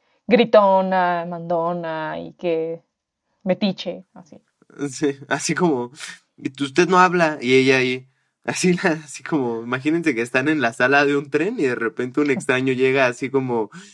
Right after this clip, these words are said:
Speaker 2: este,
Speaker 1: <laughs>
Speaker 2: reclamándole a su acompañante,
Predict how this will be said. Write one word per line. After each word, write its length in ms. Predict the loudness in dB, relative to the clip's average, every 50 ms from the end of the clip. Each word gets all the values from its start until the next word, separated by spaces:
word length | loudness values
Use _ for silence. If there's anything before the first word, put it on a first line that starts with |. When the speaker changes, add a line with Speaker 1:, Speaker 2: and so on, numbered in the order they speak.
| -20 -20 -20 -20 _
Speaker 2:
este, 480 | -6 -2 0 0 0 -2 -2 -2 0 0
Speaker 1:
<laughs> 0 |
Speaker 2:
reclamándole 720 | 2 0 0 0 0 0 2 2 2 2 2 2 2 2 2
a 140 | 2 0 0
su 160 | -2 -6 -6
acompañante, 960 | -4 -4 -4 -4 -2 -2 -2 0 0 0 -2 -4 -4 -2 0 0 0 0